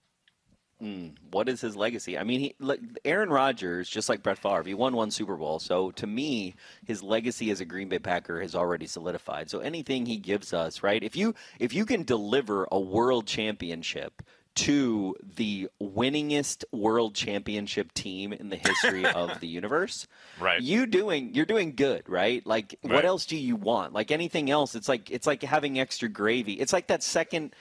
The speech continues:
Speaker 1: helping of, you know, uh,
Speaker 2: <laughs>
Speaker 1: turkey at Thanksgiving. It's like, do you really need it? You know, you're kinda hypoglycemic. You know, like,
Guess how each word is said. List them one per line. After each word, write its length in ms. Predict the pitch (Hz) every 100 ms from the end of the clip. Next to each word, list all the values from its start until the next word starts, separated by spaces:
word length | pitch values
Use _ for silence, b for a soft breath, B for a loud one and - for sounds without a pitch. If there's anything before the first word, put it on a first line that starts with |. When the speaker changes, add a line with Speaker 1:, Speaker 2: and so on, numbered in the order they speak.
| B B
Speaker 1:
helping 560 | 151 143 - 127 113 110
of, 320 | 104 101 90
you 160 | 110
know, 500 | 101 95 92 90 90 -
uh, 420 | 95 90 87 370
Speaker 2:
<laughs> 40 | -
Speaker 1:
turkey 480 | 131 135 - 87
at 120 | 82 -
Thanksgiving. 580 | 120 120 - 85 78
It's 100 | 92
like, 160 | 143 139
do 100 | 220
you 200 | 247 240
really 260 | 247 247 226
need 240 | 214 208 202
it? 340 | 208 262 220
You 80 | 185
know, 300 | 240 233 202
you're 180 | 170 131
kinda 300 | 170 147 135
hypoglycemic. 1000 | 143 131 117 113 110 - 113 101 90
You 80 | 135
know, 300 | 160 196 185
like, 240 | 156 135